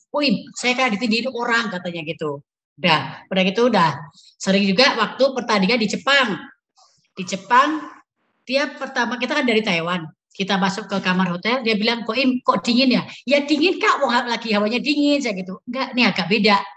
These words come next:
Ya udah, asal masuk aja ke kamar. Tahu-tahu malam-malam dia teriak-teriak. Kayak, eh, ke-,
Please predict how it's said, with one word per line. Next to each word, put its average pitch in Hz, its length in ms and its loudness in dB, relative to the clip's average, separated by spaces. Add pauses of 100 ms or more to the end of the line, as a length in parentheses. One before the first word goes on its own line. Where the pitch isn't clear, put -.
(280)
Ya 160 140 -8
udah, 160 320 -8 (140)
asal 170 260 -2
masuk 165 240 -2
aja 185 220 2
ke 180 100 2
kamar. 147 400 0 (560)
Tahu-tahu 208 400 4 (420)
malam-malam 226 640 4
dia 285 160 -2
teriak-teriak. 277 560 -2 (460)
Kayak, 220 420 -2
eh, 220 440 4 (360)
ke-, 233 220 -6